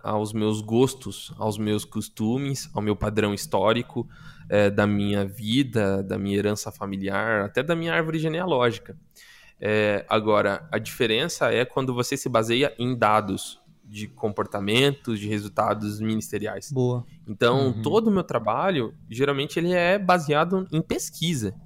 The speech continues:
Speaker 1: e pesquisa profunda. É, é, os pastores que estão me ouvindo, é, no, quando, assim que o projeto é fechado, né, a consultoria é fechada, é, eu envio pro pastor presidente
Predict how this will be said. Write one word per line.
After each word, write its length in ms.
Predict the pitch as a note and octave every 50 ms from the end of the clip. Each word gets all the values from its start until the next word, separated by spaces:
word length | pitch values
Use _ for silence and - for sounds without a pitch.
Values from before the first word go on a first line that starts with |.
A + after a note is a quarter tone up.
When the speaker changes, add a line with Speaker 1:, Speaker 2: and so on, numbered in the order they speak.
| - A2
Speaker 1:
e 60 | A2+
pesquisa 440 | - B2+ C3 - - - D3+ E3+ F#3
profunda. 540 | F#3 - - A3 A3 - E3 D#3+ D#3 C#3+ - - - - _ _ - -
É, 600 | A#2 A#2 A#2 G#2 A2+ A2 G#2 G#2 G2+ G2+ G#2+ A2
é, 40 | - A#2+
os 80 | A#2
pastores 380 | - - A2+ - - D3+ D3 -
que 80 | -
estão 180 | C#3+ - D3 C#3+
me 80 | C#3 C3
ouvindo, 560 | A#2+ A2+ A2 A2+ B2 D3 D4 D4+ A3 A2 - - - - - - G#2+ G#2+ G#2+
é, 640 | - A2+ A2 G#2 G#2+ G#2+ G#2 G2+ F#2+ F2 D#2 - - - - - -
no, 240 | A2+ A2+ A2+ A2 A2
quando, 260 | - - B2+ C#3+ -
assim 300 | A#2+ - - D#3 E3+ G3
que 200 | - - F3+ D#3+
o 100 | D3 C3
projeto 420 | B2 - A#2+ A#2 A#2+ A#2+ C#3 - C3
é 40 | A#2+
fechado, 600 | - - A2+ - - A#2+ A#2+ D3 F3 F#3 C#3+ B2
né, 260 | A#2 A#2 B2 C#3 D3
a 40 | C#3
consultoria 600 | - - A#2 - A#2+ - - A2+ A2+ A#2+ B2+ A#2+
é 100 | A#2 A2+
fechada, 580 | - - A#2+ - - - C3 D3+ D#3 D#3 D#3+ - - - - - - - - -
é, 120 | - B2
eu 180 | G#2+ A#2+ B2+ C3+
envio 340 | C#3+ C3+ A#2+ B2 C#3 D#3 E3
pro 160 | - D#3+ D3+
pastor 420 | - D#3 C#3+ - - - C#3 C3+
presidente 920 | C3+ C#3+ C3+ C3+ C3+ B2+ B2 A#2 A#2 B2 C#3 D3 D3 D#3+ - E3+ F3 E3+ -